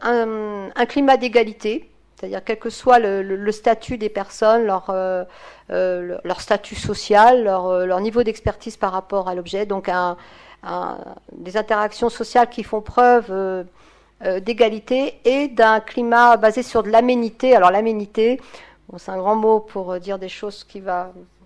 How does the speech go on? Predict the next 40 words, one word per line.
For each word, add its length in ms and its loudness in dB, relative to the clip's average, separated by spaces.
faire 160 -6
écho, 460 8
c'est, 460 0
euh, 160 2
c'est 160 -8
un 80 0
sentiment 480 2
bienveillant, 720 4
respectueux, 1000 -2
euh, 260 -2
euh, 120 -14
pas 180 8
vraiment 340 6
empathique 480 -2
forcément, 580 -4
parce 160 -8
qu'on 80 -8
a 60 -8
le 20 -6
droit 140 -2
de 40 -12
pas 120 -4
être 80 -10
d'accord, 320 2
mais 100 2
je 60 -10
dirais 180 0
bienveillant, 560 0
respectueux 580 -6
de 60 -6
la 80 4
parole 340 -2
de 120 -8
l'autre, 360 -6
et 80 -8
puis, 360 -10
euh, 180 0
et 100 -6
puis 220 -12
conv-, 300 2